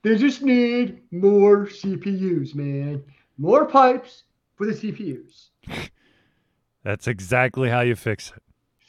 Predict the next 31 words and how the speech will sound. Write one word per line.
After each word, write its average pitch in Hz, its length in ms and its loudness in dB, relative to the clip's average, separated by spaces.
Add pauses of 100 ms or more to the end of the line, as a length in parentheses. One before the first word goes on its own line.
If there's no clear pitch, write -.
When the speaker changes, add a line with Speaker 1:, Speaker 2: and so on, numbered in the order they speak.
(360)
Speaker 2:
it. 160 220 -14
Speaker 1:
<laughs> - 0 -
Speaker 2:
Just - 240 -14 (100)
add 160 300 4
more 147 240 2
pipes. - 600 -8 (200)
Speaker 1:
Can't, 330 280 -2 (140)
can't 339 180 -2
they 349 80 -2
just 330 160 -6
make 254 180 -2
it 226 60 -12
go 185 300 -8
faster? 190 720 -4 (840)
Speaker 2:
Isn't 139 220 -4
there 214 180 4
a 135 60 4
button 139 440 0
or 175 140 0
something? 208 580 -4 (3500)
Sure, 117 420 0
why 92 140 -6
not? 85 200 -8 (500)
Speaker 1:
Ju-, 247 260 -6 (100)
just 240 240 -14
add 208 240 -4
more 220 180 -2
ram. 165 240 -10 (240)
It - 80 -20
fixes 160 260 -12
everything. 113 340 -14